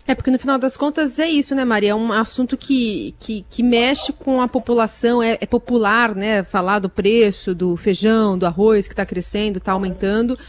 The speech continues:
num momento em que tá na iminência de se reduzir pela metade o, o auxílio emergencial, né? Então, é, é meio essa balança, né, que o, que o, que o Bombig tá, tá colocando aqui pra gente, é uma questão também política, né, não só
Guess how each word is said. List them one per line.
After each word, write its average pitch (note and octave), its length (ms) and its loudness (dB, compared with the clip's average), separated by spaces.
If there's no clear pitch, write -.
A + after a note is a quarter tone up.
num B3 380 2
momento A#3+ 480 4
em C4+ 100 4
que B3+ 500 2
tá B3+ 140 2
na B3+ 100 2
iminência C4 640 4
de C4 140 -2
se - 200 -2
reduzir C4 360 0
pela B3 200 0
metade A#3+ 600 0
o, B3 320 2
o A#3+ 40 4
auxílio A#3+ 280 2
emergencial, B3 680 2
né? G3 140 0
Então, A3+ 320 0
é, - 220 -4
é - 20 4
meio A3+ 200 6
essa B3+ 200 2
balança, A#3 480 4
né, A3 160 0
que - 120 0
o, F3+ 140 2
que - 140 -2
o, F3 80 0
que - 160 -8
o - 20 -2
Bombig F#3+ 380 0
tá, F3+ 380 -2
tá F#3 160 -6
colocando F#3 400 -2
aqui F#3 120 -8
pra F#3+ 160 0
gente, G3+ 240 0
é - 20 -2
uma A3 120 0
questão A3 280 -2
também G#3+ 280 -2
política, A3 720 0
né, F3 120 -2
não G3+ 140 -2
só F#3+ 400 0